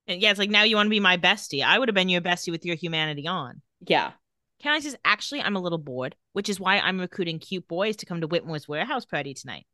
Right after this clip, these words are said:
Speaker 1: You like to dance, right?" And Enzo says, "Yeah, I love it." <laughs> Of course I want it. I
Speaker 2: It's
Speaker 1: like
Speaker 2: like,
Speaker 1: to
Speaker 2: "Look at
Speaker 1: dance.
Speaker 2: me. I'm, I'm basically Euro trash. Of course I love to dance."
Speaker 1: <laughs> Yeah.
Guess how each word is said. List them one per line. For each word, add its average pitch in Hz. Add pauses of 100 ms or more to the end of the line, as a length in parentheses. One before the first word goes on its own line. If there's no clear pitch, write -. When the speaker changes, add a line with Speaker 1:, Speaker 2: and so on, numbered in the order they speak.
(120)
Speaker 1:
You 370
like 277
to 170
dance, 143
right?" 151 (340)
And 180
Enzo 185
says, 156
"Yeah, 202
I 185
love 185
it." - (720)
<laughs> 240
Of 254
course 285
I 170
want 165
it. -
I -
Speaker 2:
It's 240
Speaker 1:
like -
Speaker 2:
like, 226
Speaker 1:
to 220
Speaker 2:
"Look 254
at 226
Speaker 1:
dance. 185
Speaker 2:
me. 170
I'm, 165
I'm 220
basically 226
Euro 185
trash. -
Of 165
course 196
I 147
love 110
to -
dance." 135
Speaker 1:
<laughs> -
Yeah. -